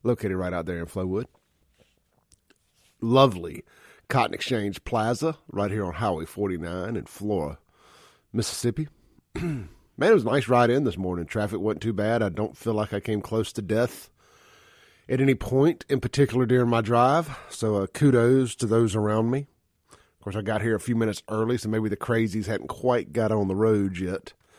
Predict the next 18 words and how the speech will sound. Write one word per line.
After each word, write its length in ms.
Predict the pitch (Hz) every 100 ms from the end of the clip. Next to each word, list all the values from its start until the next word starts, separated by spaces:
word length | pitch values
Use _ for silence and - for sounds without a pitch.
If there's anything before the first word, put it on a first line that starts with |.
| - - - _ -
But, 140 | 82
uh, 160 | 73 71 -
either 200 | 120 98
way, 180 | 78 65 - _ _ _ -
either 160 | 101 92
way. 220 | 73 60 - _ _ _ _ _ _ _ _
All 100 | -
right, 100 | 226
if 80 | 160
you 80 | 143
wanna 180 | 156 147
chime 380 | - 165 170 170
in 240 | 180 165
this 140 | 135
morning, 440 | 143 135 120 73 - _ _ _ _ _ - _
the 480 | 85 95 143 139 101
Dustin 560 | 76 - 160 - 143 131
Bailey 480 | 135 156 120 85